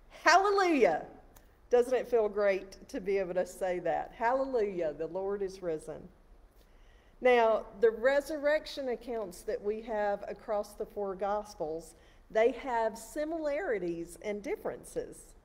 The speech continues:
They're similar in a few things. In each case, they happen on a Sunday morning. And so that is from Good Friday, the crucifixion, forward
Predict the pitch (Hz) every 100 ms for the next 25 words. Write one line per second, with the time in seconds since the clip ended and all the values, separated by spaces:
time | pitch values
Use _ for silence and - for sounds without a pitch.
0 | _ - - - - 233 254 247 - 403
1 | 508 311 220 190 220 208 208 269 269 -
2 | 165 - - - - - - - - _
3 | - - - - - 226 214 233 233 233
4 | - 294 349 175 - - 196 208 208 214
5 | 202 190 202 185 170 170 190 233 370 -
6 | - - _ - - _ - 214 214 -
7 | 220 208 220 233 233 233 285 392 - -
8 | - - - 190 190 202 208 - 254 226
9 | 190 175 160 175 - - - - 196 196
10 | 196 254 254 208 - - 175 170 - -
11 | - - - - 277 294 320 294 220 180
12 | 185 233